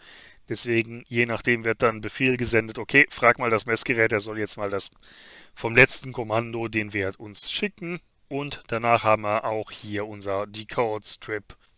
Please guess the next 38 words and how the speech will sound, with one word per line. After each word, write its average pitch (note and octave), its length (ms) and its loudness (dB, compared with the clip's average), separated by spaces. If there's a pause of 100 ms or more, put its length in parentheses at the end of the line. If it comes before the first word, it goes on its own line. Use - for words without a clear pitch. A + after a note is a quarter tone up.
(160)
was A2 280 2
wir A#2 140 0
auch G#2+ 80 -8
im A2 140 -8
anderen A2 260 -4
Code G2+ 260 -10
hatten. G2+ 300 -4 (920)
Hier F3 160 8
sind G3 160 6
jetzt F#3+ 220 8
noch G#3 180 2
ein G#3+ 80 -2
paar F3+ 240 10
Änderungen F#3 480 4
drin. G#3 300 6 (180)
Und F3+ 300 -4
zwar, D#3+ 360 6
äh, C#3+ 800 6
gehen C3 140 -8
wir C3 80 -8
gerade C3 220 -4
mal B2 120 -6
durch. F3+ 360 0
Adresse B2+ 400 6
hatten C#3+ 180 6
wir B2 100 2
schon A2+ 180 -6
gelernt. D3 580 6
Das - 320 -2
ist, A#2 200 -6
um G#2+ 140 -12
eine G#2+ 140 -6
Adresse C#3 400 4
angeben C3+ 420 0
zu C#3 140 -6
lassen B2+ 280 2
automatisch. C3 760 2 (600)
Read F#3+ 460 2